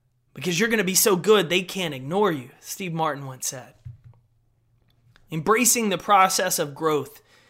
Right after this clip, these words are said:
is about choosing to focus on how you can get better today over giving a damn what other people might think.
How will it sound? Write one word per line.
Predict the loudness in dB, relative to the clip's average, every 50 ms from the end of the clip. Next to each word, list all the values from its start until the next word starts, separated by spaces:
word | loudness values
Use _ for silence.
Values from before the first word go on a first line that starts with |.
| _ _ _ _ _
is | -8 -4
about | 0 0 0 2 2
choosing | 0 2 2 2 2 0 0
to | 0
focus | 0 0 -2 -2 -2 -2 -4 -4 -6
on | -6 -6
how | -2 2 2 4 4
you | 4 2 0 -2
can | -2 -2 -2 -2 0
get | -2 -4 -4 -2
better | -2 0 2 2 2 0
today | 0 -4 -8 -8 -6 -4 -2 -2 -2 -2 -6 -8 -18 -20 _ _ _ _ _ _ _ _ _ _ _ _ _ _
over | -12 -12 -8
giving | -4 -4 -4 -2 -4
a | -6 -6
damn | -4 -4 -4 -2 -4 -4
what | -4 -6
other | -6 -6 -6 -8
people | -8 -8 -10 -10 -10
might | -12 -12 -14 -16 -16 -12
think. | -12 -12 -12 -14 -20 -20 _